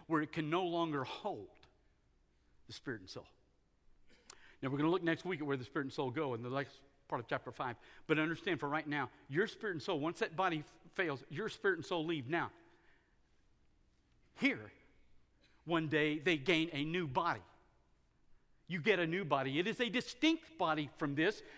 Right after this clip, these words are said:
In Paul's metaphor, you're here, you're clothed. He says, "We want these new clothes," but he says here in Second Corinthians,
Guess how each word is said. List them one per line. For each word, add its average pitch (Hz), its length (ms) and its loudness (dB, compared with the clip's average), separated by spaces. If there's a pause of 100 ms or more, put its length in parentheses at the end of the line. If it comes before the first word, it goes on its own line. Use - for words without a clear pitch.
(160)
In 180 120 2
Paul's 226 320 4
metaphor, 190 560 6 (220)
you're 185 160 4
here, 233 460 8 (420)
you're 185 180 4
clothed. 247 640 6 (340)
He 262 80 8
says, 240 320 4
"We 240 160 4
want 269 320 6
these 233 220 4
new 320 180 6
clothes," 254 400 6
but 247 140 4
he 226 80 0
says 339 320 4
here 320 180 0
in 214 80 0
Second 247 300 -2
Corinthians, 269 320 0